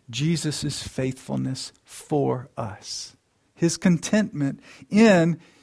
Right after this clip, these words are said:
his situation in life. With every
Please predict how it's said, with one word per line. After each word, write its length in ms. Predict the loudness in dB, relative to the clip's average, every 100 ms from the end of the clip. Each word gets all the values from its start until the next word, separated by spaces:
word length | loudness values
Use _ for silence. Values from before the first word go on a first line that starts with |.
| _ _ _
his 320 | 4 6 6
situation 840 | 2 0 2 0 0 0 0 -2
in 280 | 2 4 4
life. 560 | 2 -2 -8 -14 -20 _ _ _ _ _ _ -2
With 180 | -2
every 680 | 4 6 6 6 4 4 0